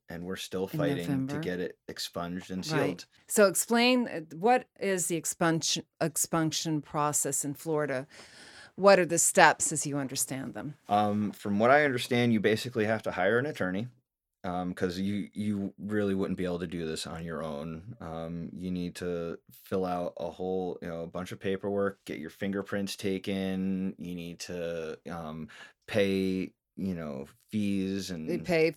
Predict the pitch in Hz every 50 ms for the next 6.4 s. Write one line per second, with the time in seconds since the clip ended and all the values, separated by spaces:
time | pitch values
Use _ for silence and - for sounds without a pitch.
0 | - - - - - 196 180 170 175 165 - 170 170 160 175 160 151 151 143 147
1 | - - 170 156 151 - - - 156 151 151 147 156 151 - - 165 160 - -
2 | 165 165 156 151 139 139 139 139 135 - - 135 135 131 131 - 135 117 151 143
3 | 156 151 156 156 - - - 202 202 190 180 170 143 131 - - 147 139 135 127
4 | 131 139 135 135 - 143 147 143 151 156 156 156 156 151 147 - - 170 147 -
5 | 175 - - 175 185 190 - - - 156 156 160 185 185 190 - 220 185 202 156
6 | - - - 165 147 139 143